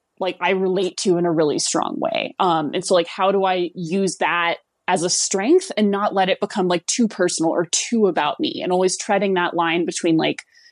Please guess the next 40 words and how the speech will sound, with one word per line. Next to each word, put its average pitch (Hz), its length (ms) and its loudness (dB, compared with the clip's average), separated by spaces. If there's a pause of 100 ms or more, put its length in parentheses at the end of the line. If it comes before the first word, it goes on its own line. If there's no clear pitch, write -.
how 185 200 2
do 180 100 -2
I 175 100 0
talk 165 320 -4
about, 165 380 0 (300)
you 196 80 2
know, 165 100 4
a 170 60 0
sense 196 260 0
of 175 120 0
insecurity 175 580 0
in 170 100 2
my 160 160 0
career 269 460 -2
without 196 280 -2
making 175 320 -4
it 170 100 2
about 135 280 -2
me? - 300 -10
How 190 120 0
do 202 100 2
I 190 80 2
talk 190 340 -2
about, 170 360 0 (320)
you 214 100 0
know, 185 320 2
maybe 190 320 0
being 185 500 0 (300)
worried, 175 680 0
you 190 80 -2
know, 160 280 0
if - 200 -4
it's, - 460 -2 (400)
you 185 120 -2
know, 156 200 0
my 170 160 0
fear 185 300 0
of 185 120 -2
loss, 170 560 0
my, 180 440 0